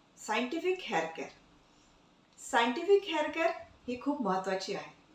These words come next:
कारण basically केसांची काळजीच घेतली नाही आणि वेगळे वेगळे प्रॉडक्ट्स किंवा रेमेडीज लावत बसलं तर त्याचा म्हणावा तसा काही फायदा होत नाही.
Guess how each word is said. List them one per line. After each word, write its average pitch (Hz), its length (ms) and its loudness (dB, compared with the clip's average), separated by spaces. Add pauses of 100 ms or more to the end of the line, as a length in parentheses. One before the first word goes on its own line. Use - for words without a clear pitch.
(720)
कारण 339 180 -2 (300)
basically 294 640 4 (640)
केसांची 277 440 0
काळजीच 233 440 4
घेतली 202 340 -2
नाही 156 220 -4 (200)
आणि 190 180 -4
वेगळे 180 280 2
वेगळे 240 280 4
प्रॉडक्ट्स 196 580 0 (140)
किंवा 202 200 -2
रेमेडीज 180 420 0
लावत 180 300 0
बसलं 170 340 -8 (440)
तर 370 80 -2
त्याचा 254 400 4 (240)
म्हणावा 277 500 4
तसा 277 120 -2
काही 269 180 0
फायदा 180 320 -2
होत 175 240 -2
नाही. - 160 -16